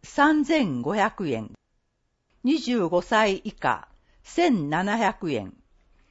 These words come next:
高校生以下、千円。チケットの販売。会員選考は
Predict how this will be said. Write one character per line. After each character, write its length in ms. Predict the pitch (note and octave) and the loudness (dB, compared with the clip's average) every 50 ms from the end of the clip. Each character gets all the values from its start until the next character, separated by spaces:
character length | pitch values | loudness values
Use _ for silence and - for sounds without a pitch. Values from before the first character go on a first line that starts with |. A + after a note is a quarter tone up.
| _ _ _ _ | _ _ _ _
高 260 | - - D4 D#4+ D#4+ D#4+ | -4 0 0 0 0 0
校 300 | D#4+ D4 D4 D4 D4 C4+ | -2 -2 -2 -2 -2 -2
生 320 | - - C4 B3+ B3 G#3 | 0 2 2 4 4 2
以 120 | G#3+ A3+ | 2 -2
下、 360 | - - - C#3 A2 - - _ _ | -4 -4 -2 -2 -2 -2 -6 _ _
千 500 | - - - - A#3+ G#3 A3+ F#3+ F#3 F3+ E3 | -20 -8 -4 -2 0 0 0 0 -2 -2 -2
円。 320 | D#3+ D3+ D3 C3 B2+ D3 - _ _ _ _ _ _ _ _ _ _ _ _ _ _ _ _ _ _ _ _ _ | -2 -4 -4 -6 -8 -10 -14 _ _ _ _ _ _ _ _ _ _ _ _ _ _ _ _ _ _ _ _ _
チ 140 | - - - | -20 -8 -4
ケ 140 | - E4+ D#4+ | -2 -2 -2
ッ 120 | D#4+ - | -2 -4
ト 160 | - F#3 F3 | -4 -2 -2
の 140 | E3 D#3 D3 | 0 -2 -2
販 320 | - G3 F3 F3+ F3+ E3+ | 0 0 0 0 0 0
売。 340 | D#3+ E3+ D#3 D#3 D3 D3+ D3+ - _ _ _ _ _ _ _ _ _ _ _ _ _ _ _ _ - | 0 0 0 0 -2 -6 -12 -20 _ _ _ _ _ _ _ _ _ _ _ _ _ _ _ _ 0
会 280 | - D4 D4+ D#4 D#4 | 2 4 4 4 4
員 260 | D4+ D4 D#4 D#4 D4+ - | 4 4 4 2 0 0
選 280 | - E4+ D4 C4+ B3 | 0 0 2 2 0
考 360 | - - - E3 D#3 D3 C#3 | -2 -2 -2 0 0 0 2
は 340 | C#3 C#3 C3 C3 B2+ - - | 2 2 2 2 0 -2 -8